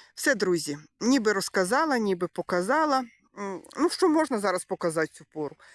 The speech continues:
Звичайно, дасть Бог, почну трішки витягувати себе із тих хвороб. І, м, я сподіваюся, що почну прибирати, е, садка, буду показувати.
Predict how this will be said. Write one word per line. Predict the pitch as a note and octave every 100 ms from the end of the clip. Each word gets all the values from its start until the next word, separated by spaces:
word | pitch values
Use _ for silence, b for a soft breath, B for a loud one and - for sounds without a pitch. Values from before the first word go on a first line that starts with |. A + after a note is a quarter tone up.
| B B
Звичайно, | A3 A#3+ F4+ C4+ F#3 E3 B
дасть | F3+ G3+ F3+ E3+
Бог, | F3+ E3 - D3 -
почну | F#3+ - F#3 E3 b b b b
трішки | - F#3 - E3 D#3 B B B _ _ _ _ _ _ _ _ _
витягувати | F#3+ - G3+ A3+ F3 E3+
себе | - - F3+ F3+ D3+
із | - -
тих | E3+
хвороб. | - G3+ A3+ F4 F#4+ B B B B B B _ -
І, | A#3 B3+ C4 C4 A#3+ _ _
м, | F#3 G3 F3 G2 F#3+
я | G3 F3+ F3 B - _ -
сподіваюся, | _ G#3+ G3+ F3 E3+
що | F#3
почну | F#3 - F3
прибирати, | F3 E3+ F3+ C#4+ - C4+ - _ _ -
е, | -
садка, | - A#3 - A#3 A3+
буду | F#3+ E3
показувати. | - - B3 C4 B3+ B3 B3+